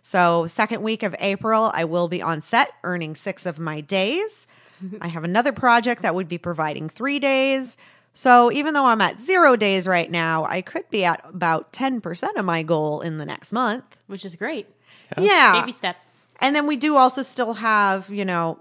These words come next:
Speaker 1: the D G A training program. I apply for that in October.
Speaker 2: Mm-hmm.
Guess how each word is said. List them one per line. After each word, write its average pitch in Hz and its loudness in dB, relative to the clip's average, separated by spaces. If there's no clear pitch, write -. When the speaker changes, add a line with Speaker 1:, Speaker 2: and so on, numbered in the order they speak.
Speaker 1:
the 214 -6
D 220 -4
G 196 -2
A 185 0
training 233 -4
program. 160 -4
I 175 0
apply 220 0
for 202 -8
that 185 2
in 175 -2
October. 202 -2
Speaker 2:
Mm-hmm. 196 -10